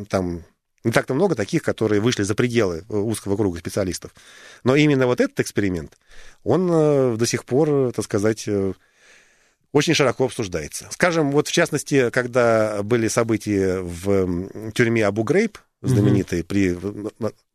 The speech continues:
Speaker 1: администрации Буша, а, очень многие, когда все это всплыло наружу,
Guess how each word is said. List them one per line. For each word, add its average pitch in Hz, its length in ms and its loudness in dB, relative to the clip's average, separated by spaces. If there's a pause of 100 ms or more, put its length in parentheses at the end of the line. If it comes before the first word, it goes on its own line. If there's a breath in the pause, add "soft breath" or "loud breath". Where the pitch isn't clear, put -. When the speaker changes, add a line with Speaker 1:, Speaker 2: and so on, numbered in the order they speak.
(140)
Speaker 1:
администрации 117 480 2
Буша, 113 400 -2 (680 soft breath)
а, 98 180 2
очень 175 240 4
многие, 104 500 0 (100)
когда 104 380 0 (240)
все 110 160 0
это 101 60 0
всплыло 120 280 2
наружу, 135 420 2